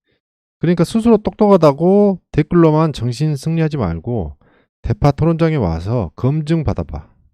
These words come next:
한국인들은 다 한 똑똑하고 다 한 정의하잖아. 그런데 그런 사람들이 국가적, 사회적 사안에 대해서 토론으로 합의를 하고 문제를 해결한 적은 단 한 번도 없어.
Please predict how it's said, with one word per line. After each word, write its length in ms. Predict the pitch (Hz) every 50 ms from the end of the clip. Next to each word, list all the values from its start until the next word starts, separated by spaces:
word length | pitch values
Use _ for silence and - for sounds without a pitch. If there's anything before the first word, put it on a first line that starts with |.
| _ _ _ _ _ _ -
한국인들은 920 | - 208 233 240 233 226 214 190 190 170 139 139 123 131 131 127 117 101 -
다 220 | 104 98 101 101
한 360 | 95 - - - 180 196 185 - -
똑똑하고 1000 | 185 175 160 - - 175 151 139 135 147 160 160 147 120 101 98 98 90 85 -
다 200 | - 92 95 98 92
한 400 | 90 - - 175 180 190 175 143 -
정의하잖아. 1120 | - - 117 127 135 131 117 101 104 131 135 - 139 127 101 82 78 76 76 73 71 _ _ _ _ _ _ _ _ _ _ _ _ _ _ -
그런데 220 | 170 190 190 160
그런 360 | 135 - 127 139 175 190 196 165
사람들이 680 | 165 165 170 165 156 120 107 95 98 101 101 90 82 -
국가적, 840 | - - 113 110 _ - - 151 147 139 131 - - 85 78 76 -
사회적 640 | - - 143 156 165 165 165 160 143 156 160 147 -
사안에 420 | - - 143 156 160 160 147 113
대해서 540 | 87 90 85 82 80 - - 90 85 80 - -
토론으로 680 | - 170 180 185 180 175 170 156 139 127 135 143 147
합의를 480 | 135 - 170 175 185 190 170 160 139 131
하고 360 | 147 143 135 117 90 76 71 _ _ _ _ _ _ _ _ -
문제를 600 | 110 120 147 170 190 190 170 180 175 170 170 147
해결한 380 | 160 175 180 170 165 147 123
적은 320 | 110 95 90 110 104 85 73 -
단 280 | - - 113 127 - 120
한 260 | 117 127 170 180 170
번도 300 | 180 185 185 175 185 143
없어. 340 | - - - - - 71